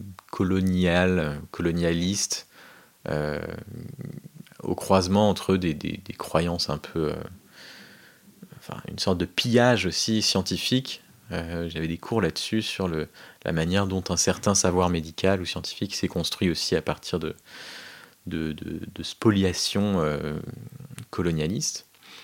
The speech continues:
Enfin, des choses qui, qui m'ont permis aussi, et surtout, je pense, de,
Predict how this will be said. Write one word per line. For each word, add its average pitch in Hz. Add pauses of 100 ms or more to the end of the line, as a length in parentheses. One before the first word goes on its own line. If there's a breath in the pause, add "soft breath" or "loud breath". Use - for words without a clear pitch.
(480 loud breath)
Enfin, 104
des 104
choses 151
qui, 95
qui -
m'ont 104
permis 131
aussi, 127
et 98
surtout, -
je -
pense, 123
de, 90